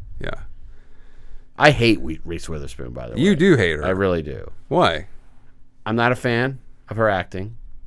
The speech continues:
Speaker 1: Okay.
Speaker 2: And she just got a little too fucking proud of herself for a while there.
Speaker 1: Well, she's a powerful, uh, actress in Hollywood. You got a
Speaker 2: Yeah,
Speaker 1: problem?
Speaker 2: I haven't watched Big Little Lies. I think that'll be, that'll change my tune.
Speaker 1: She's good in that. I like Big Little Lies. The first season, I,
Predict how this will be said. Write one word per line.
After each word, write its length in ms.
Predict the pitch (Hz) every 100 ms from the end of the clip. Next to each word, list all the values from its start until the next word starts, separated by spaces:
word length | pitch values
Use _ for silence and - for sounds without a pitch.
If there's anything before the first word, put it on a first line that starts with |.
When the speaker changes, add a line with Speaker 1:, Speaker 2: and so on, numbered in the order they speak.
| -
Speaker 1:
Okay. 280 | - 87 120 - - - - - - - - - - - - - - - - -
Speaker 2:
And 140 | 110
she 140 | - 104
just 220 | 113 147
got 180 | 107 90
a 40 |
little 180 | 101 101
too 200 | 90 104
fucking 480 | 87 92 85 73 67 - - -
proud 280 | - 90 104
of 80 | 78
herself 380 | 62 - 64 -
for 120 | 73
a 40 |
while 240 | 65 60 57
there. 280 | 53 50 - - - - -
Speaker 1:
Well, 80 |
she's 200 | 240 294
a 60 | 214
powerful, 800 | 208 - 220 139 - 139 139 135
uh, 540 | 117 127 127 127 - - -
actress 380 | 127 127 135 -
in 60 |
Hollywood. 480 | 135 165 101 73 107 101 -
You 60 | -
got 100 | 101
a 40 |
Speaker 2:
Yeah, 60 | -
Speaker 1:
problem? 200 | 110 170
Speaker 2:
I 40 |
haven't 240 | 127 170 180
watched 220 | 147 110
Big 140 | 120
Little 200 | 113 107
Lies. 240 | 98 87 82
I 120 | 92
think 160 | 92 107
that'll 160 | 101
be, 140 | 92 92
that'll 380 | 90 - 98 92
change 320 | 104 90 82
my 100 | 87
tune. 200 | - 82
Speaker 1:
She's 160 | 135
good 220 | 127 139 143
in 60 |
that. 240 | 131 135 139
I 60 |
like 240 | 110 127 120
Big 120 | 104
Little 240 | 92 82
Lies. 260 | 73 62 87
The 60 | 90
first 300 | - 104 -
season, 280 | 87 90
I, 280 | 87 90 85